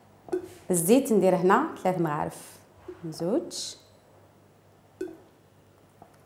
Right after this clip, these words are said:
ثلاثة. تقدروا ديروا زيت الزيتون، يعني زيت الزيتون صحي بزاف في الاكل نتاعنا. هنا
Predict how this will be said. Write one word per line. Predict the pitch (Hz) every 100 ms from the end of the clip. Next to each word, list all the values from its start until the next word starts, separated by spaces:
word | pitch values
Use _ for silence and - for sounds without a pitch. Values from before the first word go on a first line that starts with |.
| _ - - _
ثلاثة. | 82 78 78 - - - - - - - - - - -
تقدروا | - 214 254
ديروا | 233 262
زيت | 247 233
الزيتون، | 180 196 175 185 254 - - - - - - _ - -
يعني | 165 190
زيت | 202
الزيتون | 170 196 220
صحي | 208 190 -
بزاف | 170 160 180 185 - - - - - - - - -
في | -
الاكل | 175 170 - 165 160 -
نتاعنا. | 170 - 160 170 160 - - - - - _
هنا | 170 170 170